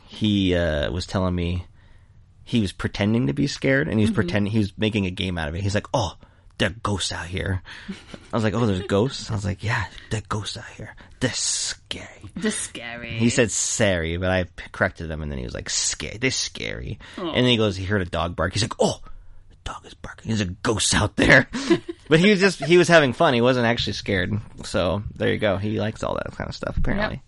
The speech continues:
Speaker 2: We'll see what memories our kids have of all these m-, movies we're showing them.
Speaker 1: <laughs> Yeah. Uh, well, what are you gonna do?
Speaker 2: Well, it's hard to squeeze these in after hours. We gotta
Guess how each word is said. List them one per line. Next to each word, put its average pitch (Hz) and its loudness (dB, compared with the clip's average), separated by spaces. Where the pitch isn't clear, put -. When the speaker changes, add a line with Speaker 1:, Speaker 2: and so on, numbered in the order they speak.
Speaker 2:
We'll 208 -4
see 214 -2
what 202 -2
memories 185 0
our 165 -4
kids 160 -2
have 156 -2
of 139 -8
all 147 -4
these 147 -4
m-, - -8
movies 156 0
we're 147 -6
showing 143 -4
them. 175 2
Speaker 1:
<laughs> 415 0
Yeah. 104 2
Uh, 127 0
well, 120 -4
what - -2
are - 2
you 113 2
gonna 113 2
do? 104 2
Speaker 2:
Well, 370 -8
it's - -10
hard 523 2
to 539 -10
squeeze 196 -2
these 165 2
in 156 2
after 151 -2
hours. 147 -4
We 240 -10
gotta 156 -2